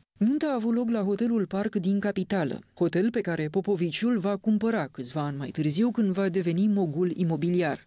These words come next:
Specializate în limba arabă, soțiile lui Badea și Popoviciu sunt încadrate în serviciul de contraspionaj pentru țările din Orientul Mijlociu.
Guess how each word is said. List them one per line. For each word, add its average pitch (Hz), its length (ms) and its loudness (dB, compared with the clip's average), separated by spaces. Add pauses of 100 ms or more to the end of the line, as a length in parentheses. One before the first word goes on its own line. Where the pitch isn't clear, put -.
(100)
Specializate 247 720 -2
în 254 100 2
limba 214 300 2
arabă, 165 360 -2
soțiile 247 500 0
lui 196 180 -2
Badea 170 360 -4
și 147 220 -4
Popoviciu 196 560 0
sunt 226 260 0
încadrate 220 500 0
în 233 100 4
serviciul 208 500 0
de 202 140 2
contraspionaj 196 840 -2
pentru 190 300 0
țările 214 440 0
din 190 220 0
Orientul 190 460 2
Mijlociu. 185 640 0